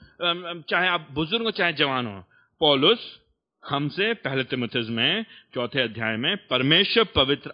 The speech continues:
आत्मा हमसे, आपसे कहना चाहता है कि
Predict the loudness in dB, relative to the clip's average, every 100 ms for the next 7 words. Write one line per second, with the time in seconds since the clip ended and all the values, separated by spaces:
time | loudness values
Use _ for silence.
0 | -4 -2 -2 -4 -8 -8 -10 -8 -8 -2
1 | -2 0 -4 -4 -4 -4 -6 -6 -8 -4
2 | -4 -4 -10 -20 _ -10 -10 _